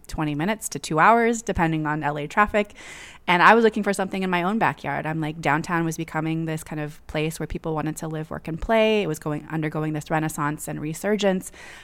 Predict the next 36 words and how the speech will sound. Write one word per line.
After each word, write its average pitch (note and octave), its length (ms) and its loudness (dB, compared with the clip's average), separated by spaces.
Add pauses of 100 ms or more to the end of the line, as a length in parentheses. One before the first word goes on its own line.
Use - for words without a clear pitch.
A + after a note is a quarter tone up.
(120)
And E3+ 80 -2
I - 20 2
was D#3+ 60 -2
like, E3 140 -2
"There've E3+ 120 2
gotta G3+ 220 4
be, F3 240 0
like, D3+ 160 -4
wildly D#3+ 380 4
creative D3+ 340 -4
people D#3+ 300 -6
on D3+ 260 -2
this D#3 160 -4
side D3 200 -2
of D3 120 -4
town D3+ 380 0
that D3 120 -4
are D3+ 100 -4
doing E3 300 -2
stuff D3+ 320 -2
in, D#3+ 80 -6
like, D3 140 -8
tech - 220 -10
and D3+ 120 -8
startups. D3+ 380 -2
Who G3 220 4
are F3+ 180 6
they? D#3+ 240 2 (300)
Where F#3 220 8
are D#3 120 10
they? D#3 140 4
How D#3+ 160 4
can E3 160 -6
I D3+ 80 0
find D#3 320 -2
them?" A2+ 180 -4